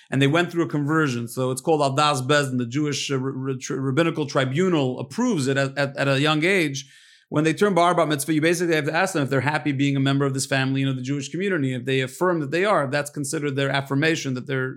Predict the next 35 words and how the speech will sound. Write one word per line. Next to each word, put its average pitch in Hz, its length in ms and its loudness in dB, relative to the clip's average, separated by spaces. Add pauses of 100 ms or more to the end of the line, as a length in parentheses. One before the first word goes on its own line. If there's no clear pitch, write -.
(120)
part 139 160 2
of 135 80 -2
Am 135 160 0
Yisrael, 131 480 -2 (380)
part 143 160 2
of 131 40 -2
the 131 60 0
Jewish 135 260 0
people. 151 220 -2
But 147 280 0 (240)
Chaya 214 300 2
was 202 200 4
born 156 320 -2
Jewish, 147 360 -2 (320)
but 143 320 2 (160)
the 147 260 -4
rabbi 185 400 2
in 165 100 0
Moscow 165 360 0
was 202 140 0
hesitant 175 520 0
because 147 260 0
he's 147 120 -4
like, 143 200 0
you 147 80 -2
know, 147 400 -2 (260)
"Sure, 240 280 2
you, 165 260 4
after 143 200 0
a 143 60 2
ten-hour 160 420 2
flight, 139 380 0 (180)
you 143 100 0
want," 143 320 -6
but 151 220 -2